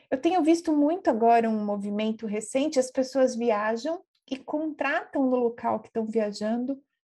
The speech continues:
um fotógrafo pra fazer fotos profissionais da viagem. É, a gente tem muito celular,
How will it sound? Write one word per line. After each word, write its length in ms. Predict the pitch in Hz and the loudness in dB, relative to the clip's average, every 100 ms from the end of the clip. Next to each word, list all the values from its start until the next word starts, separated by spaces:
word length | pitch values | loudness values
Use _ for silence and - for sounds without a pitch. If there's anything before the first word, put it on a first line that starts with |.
| _ | _
um 100 | 262 | -2
fotógrafo 1080 | 277 330 320 320 285 285 233 214 208 - 196 _ _ | 0 2 2 4 6 6 4 2 0 -10 -14 _ _
pra 120 | 254 | -4
fazer 340 | 240 277 247 277 | -2 -2 0 0
fotos 680 | - 277 285 285 285 277 - | 4 4 4 2 -4 -4 -8
profissionais 960 | - 294 294 - 320 294 269 277 269 | 0 0 0 -2 0 2 2 2 0
da 140 | 226 226 | 0 0
viagem. 720 | 214 202 190 196 190 190 - _ _ _ _ _ _ _ _ | 0 -2 -2 -8 -12 -16 -16 _ _ _ _ _ _ _ _
É, 260 | 214 226 226 - _ | 0 2 0 -8 _
a 60 | 254 | 0
gente 240 | 339 - | 2 0
tem 140 | 330 | 2
muito 240 | 294 269 - | 4 4 2
celular, 800 | - 277 247 214 202 220 294 | 2 4 4 2 0 -2 -2